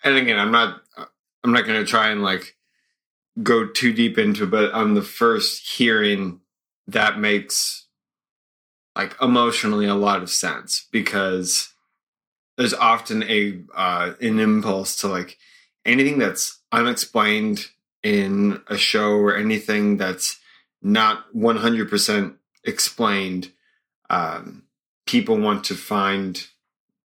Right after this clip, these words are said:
they, they wanna mine for all that it's worth. And yeah, like, every little thing, it is, it's absurd. Like,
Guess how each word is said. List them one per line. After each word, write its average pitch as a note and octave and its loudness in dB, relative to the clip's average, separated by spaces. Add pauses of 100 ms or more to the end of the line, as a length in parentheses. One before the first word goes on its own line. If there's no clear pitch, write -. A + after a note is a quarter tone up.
(420)
they, G#2+ 0
they A#2 -2
wanna A2+ 2
mine G2 2
for - -4
all G2+ 0
that F#2+ -4
it's - -12
worth. F2+ -4
And G2+ 0
yeah, G#2 2
like, - -8
every B2+ 2
little G#2+ 2
thing, G#2 0 (420)
it C3+ 6
is, - 0
it's - 0
absurd. A#2+ 2 (140)
Like, A#2+ 0